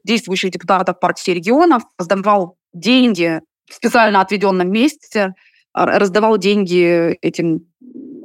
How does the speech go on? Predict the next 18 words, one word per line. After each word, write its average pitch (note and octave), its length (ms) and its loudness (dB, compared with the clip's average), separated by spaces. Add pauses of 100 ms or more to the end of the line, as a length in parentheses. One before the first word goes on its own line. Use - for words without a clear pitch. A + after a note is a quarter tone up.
(120)
значит, F3+ 420 -2 (500)
там, C#3+ 100 -8
сотникам, G#3 640 0
десятникам, F#3 840 -2 (440)
руководителям, A#3+ 760 0
скажем F3 320 -4
так, E3+ 280 -2
спортивных G3 640 -4
этих - 160 -8
организаций, G3+ 680 0
которые, F#3+ 260 -2
в - 40 -10
свою G#3 320 -2
очередь, G3+ 300 -2
раздавали F3+ 440 -2
эти E3 160 -6
деньги E3 480 0
уже E3 440 -4